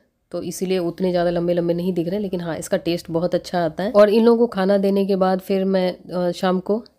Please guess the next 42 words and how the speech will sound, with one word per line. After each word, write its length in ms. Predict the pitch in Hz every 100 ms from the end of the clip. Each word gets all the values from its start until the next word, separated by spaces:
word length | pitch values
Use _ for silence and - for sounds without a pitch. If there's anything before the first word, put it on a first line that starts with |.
| 196
जैसे 180 | 180 185
बर्तन 320 | 175 170 180
वगैरह 220 | 180 180
धोने 260 | 175 175 175
के 80 |
बाद, 140 | 180 175
फिर 160 | 180
मैं 100 | 175
नहाने 380 | 170 165 175 175
के 100 | 180
बाद, 220 | 175 185 233 _ _ _ _ _ -
और 300 | 170 175 175
जो 220 | 156 202
मेरा 220 | 202 196
शाम 280 | 190 185 185
का 160 | 180 185
इवनिंग, 440 | 175 180 185 185
अ, 220 | 180 175
रिचुअल 360 | 170 170 - 175
होता 260 | 170 165 170
है, 160 | 165
जो 160 | 165 165
भी 80 | 170
पूजा 280 | 170 165
वगैरह 200 | 160 160
का, 100 | 160
वो 120 | 185 180
करने 360 | 180 170 180
के 80 | 175
बाद 280 | 170 196 220 _ _ _ _ _
फिर 220 | - 202
मैंने 260 | 208 196 196
सोचा 280 | 196 185 190
कि 160 | 202
जो 220 | 180 190
कुछ 320 | 185 196 - 190
स्नैक्स 580 | 170 180 190 185 -
वगैरह 220 | 196 185 180
बनाने 340 | 175 175 180
हैं 140 | 180
घर 160 | 170 160
में, 180 | 180